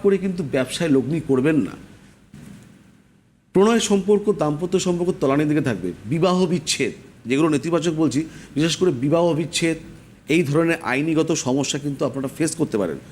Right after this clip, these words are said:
ধনুরাশির জাতক জাতিকা, যেহেতু অষ্টমে মঙ্গল নিচস্থ, আঘাত,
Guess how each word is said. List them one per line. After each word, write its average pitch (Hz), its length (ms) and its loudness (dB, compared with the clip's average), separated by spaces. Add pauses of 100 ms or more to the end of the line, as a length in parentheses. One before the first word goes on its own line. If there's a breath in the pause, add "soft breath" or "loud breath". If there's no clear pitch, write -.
(420 loud breath)
ধনুরাশির 156 420 2
জাতক 143 200 0
জাতিকা, 143 400 0 (200)
যেহেতু 127 220 2
অষ্টমে 151 460 2
মঙ্গল 139 400 4 (340)
নিচস্থ, 127 440 0 (480)
আঘাত, 127 460 0